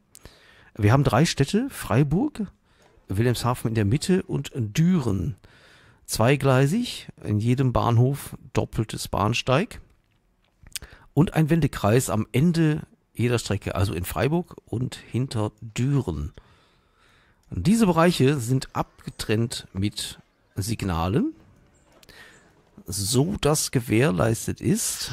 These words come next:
und hier noch, da und da, so ist gewährleistet, dass sie immer hier am Ende warten, bis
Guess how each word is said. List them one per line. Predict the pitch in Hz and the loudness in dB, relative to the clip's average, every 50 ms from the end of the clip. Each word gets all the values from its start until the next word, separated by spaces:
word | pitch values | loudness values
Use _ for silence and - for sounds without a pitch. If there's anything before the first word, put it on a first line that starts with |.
| 104 - - | -10 -10 -8
und | - 95 - | -8 -8 -6
hier | - 104 104 117 | -4 -2 0 2
noch, | 139 180 247 - - - - - - - - - - - - - - - _ _ _ _ _ _ _ _ _ _ _ _ | 2 2 0 -2 -8 -14 -16 -16 -18 -20 -20 -20 -20 -20 -20 -20 -20 -20 _ _ _ _ _ _ _ _ _ _ _ _
da | - - - 90 104 117 123 113 - - | -6 -4 -2 0 0 0 -2 -4 -6 -8
und | 92 95 - | -10 -10 -6
da, | - - 117 180 240 226 - - - - - - - - - | -4 -2 0 0 -2 -2 -6 -12 -18 -18 -18 -20 -20 -14 -4
so | 120 117 170 254 | 2 4 6 6
ist | 240 - | 4 2
gewährleistet, | - 147 160 165 208 196 180 185 - - 165 160 | 2 4 4 6 6 6 4 4 4 2 2 2
dass | 165 - - | 0 0 -2
sie | - | -4
immer | - - 208 247 277 208 | 0 0 2 4 4 4
hier | 165 151 151 156 | 4 6 6 4
am | 139 - | 4 4
Ende | - 135 147 143 120 | 4 2 2 2 2
warten, | - 90 104 139 - - 160 151 147 120 | 0 0 0 0 0 2 2 2 2 2
bis | 131 147 - - | 0 -2 -2 -6